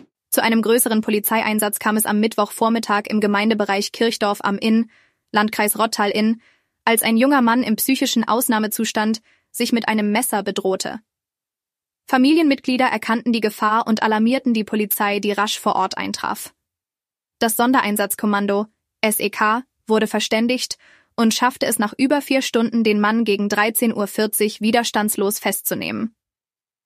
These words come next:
Er wurde anschließend in eine Fachklinik gebracht. Weder Einsatzkräfte noch die beteiligten Personen wurden verletzt.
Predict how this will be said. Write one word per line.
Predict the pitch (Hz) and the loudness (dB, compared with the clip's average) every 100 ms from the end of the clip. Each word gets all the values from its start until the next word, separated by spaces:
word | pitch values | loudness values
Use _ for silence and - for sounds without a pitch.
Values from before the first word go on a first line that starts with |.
| _ _ | _ _
Er | 233 233 | 2 4
wurde | 247 233 | 2 2
anschließend | 247 - 240 233 226 | 0 0 -2 0 0
in | 208 | 0
eine | 202 196 | -2 -2
Fachklinik | - 226 - 214 196 - | -2 -4 -2 -2 -2 -4
gebracht. | 202 - 208 - - _ _ _ _ _ _ | -6 -4 -6 -8 -16 _ _ _ _ _ _
Weder | 220 262 277 - | 2 4 4 2
Einsatzkräfte | 208 208 202 - 202 - 220 220 226 | 0 0 -2 -4 -6 -4 -2 -2 -2
noch | 220 226 | 0 0
die | - | 0
beteiligten | 208 - 208 220 - 208 | -2 0 0 0 0 -2
Personen | 214 208 208 220 202 | 0 0 2 2 2
wurden | 202 202 | 0 -2
verletzt. | 208 208 - - | -4 -4 -4 -8